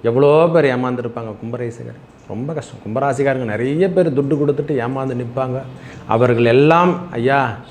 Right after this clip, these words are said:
இந்தாங்க, நீ ஏதோ கொடுத்த, நீங்க து-, கொஞ்சம் கொஞ்சமா நான் கொடுத்துட்றேன் ஐயான்னு" சொல்லக்கூடிய காலம் வந்து கொண்டே இருக்கு. எல்லாம் இனிமேல் ஃப்ளெக்சிபிள் மைண்டு தாங்க. அந்த ஜென்ம சனி என்பதெல்லாம் நான், நீங்க நினைக்கிற மாதிரி விஷயங்கள்லாம் இனிமேல் கிடையாது. இறைப்பற்று அதிகரிக்கக்கூடிய காலமாக அமையும்.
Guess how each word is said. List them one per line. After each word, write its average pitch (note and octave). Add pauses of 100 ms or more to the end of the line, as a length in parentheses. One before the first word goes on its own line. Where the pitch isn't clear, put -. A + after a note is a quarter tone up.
இந்தாங்க, C3 (280)
நீ -
ஏதோ A2+
கொடுத்த, D3
நீங்க C#3+
து-, C3+
கொஞ்சம் C#3
கொஞ்சமா C3+
நான் D#3
கொடுத்துட்றேன் C#3+
ஐயான்னு" C#3+
சொல்லக்கூடிய C#3
காலம் D3
வந்து C3
கொண்டே C3+
இருக்கு. B2 (800)
எல்லாம் E3+
இனிமேல் E3+
ஃப்ளெக்சிபிள் F3
மைண்டு D#3+
தாங்க. E3 (680)
அந்த B2
ஜென்ம D3+
சனி D#3
என்பதெல்லாம் D3+
நான், D3+
நீங்க B2
நினைக்கிற D#3
மாதிரி D#3
விஷயங்கள்லாம் D#3+
இனிமேல் D3
கிடையாது. D3 (380)
இறைப்பற்று F#3+
அதிகரிக்கக்கூடிய E3
காலமாக F3+
அமையும். C3